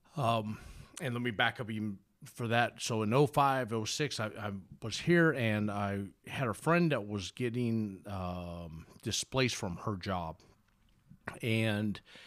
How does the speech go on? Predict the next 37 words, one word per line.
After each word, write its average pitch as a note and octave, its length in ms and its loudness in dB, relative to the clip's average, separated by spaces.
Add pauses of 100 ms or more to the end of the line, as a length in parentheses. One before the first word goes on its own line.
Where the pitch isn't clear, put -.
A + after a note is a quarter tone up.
(200)
she E3+ 220 6
knew D3 220 8
I A#2+ 80 8
always A2 340 6
had G#2 120 0
a F2+ 40 -2
passion G2 400 -2
for - 140 -12
finance, E2 720 -6 (600)
and F2+ 500 -2 (560)
she - 180 -2
goes, G2+ 200 0
Hey, A2+ 300 4
our, F#2+ 300 -6
our F2+ 80 -6
company's A2 340 0
getting G2 200 -4
bought G2 240 2
out. G#2 340 6 (300)
They're F#2+ 100 0
having F#2+ 180 0
some - 160 -8
financial G2 420 -2
planners F#2 380 -4
come G2 200 -4
in F2 60 -2
and E2 120 -6
talk F#2+ 260 0
to G2+ 80 -4
us F2 100 -6
about E2+ 260 -6 (100)
options F#2 560 -6
with E2+ 160 -12
our E2 160 -8
investments F#2 640 -6
or D2 100 -8
money, F2+ 480 -4